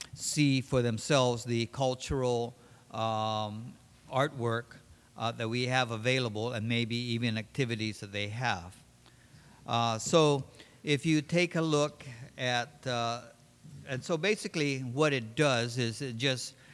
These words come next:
sets that property aside, which is approximately eight and a half acres, um, to be designated as the site for a Chamorro Cultural Center.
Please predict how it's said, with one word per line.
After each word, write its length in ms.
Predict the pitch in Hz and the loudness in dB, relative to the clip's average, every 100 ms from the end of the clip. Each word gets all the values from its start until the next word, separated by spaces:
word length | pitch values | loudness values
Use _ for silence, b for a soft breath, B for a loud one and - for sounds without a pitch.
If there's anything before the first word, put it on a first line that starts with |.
| B B | B B
sets 640 | - 156 147 - - - - | -2 0 0 -4 -8 -10 -2
that 340 | 127 135 - | -2 -2 -2
property 520 | 151 135 147 151 151 156 | 2 2 2 0 2 0
aside, 600 | - 151 113 117 123 131 | 0 2 4 4 0 0
which 240 | 120 - | -2 0
is 160 | 120 117 | -2 -2
approximately 720 | - 135 143 - 135 131 139 | 0 2 2 -2 -2 -2 0
eight 200 | 131 143 | 2 2
and 140 | 143 151 | 2 0
a 20 | |
half 420 | 143 139 131 - 135 | 2 4 4 2 -2
acres, 720 | 120 - 123 139 151 - - - B B B B B | 0 0 -2 -2 -2 -8 -14 -20 B B B B B
um, 640 | 120 123 120 120 120 120 - | 2 4 6 4 2 -2 -6
to 80 | 131 | 0
be 140 | 131 | 0
designated 760 | 127 135 127 151 131 127 127 131 | 4 4 4 0 2 4 2 -2
as 360 | 135 127 131 127 | 0 2 2 -2
the 140 | 123 | -4
site 460 | - 147 127 135 123 | -2 2 2 2 -2
for 220 | 131 120 | -4 -2
a 120 | 113 | -2
Chamorro 600 | - 131 123 127 127 117 | -4 -4 -2 -2 -2 -4
Cultural 600 | - 120 120 - 117 104 | -8 -8 -8 -8 -8 -8
Center. 540 | - 147 139 - 98 | -6 -4 -4 -6 -10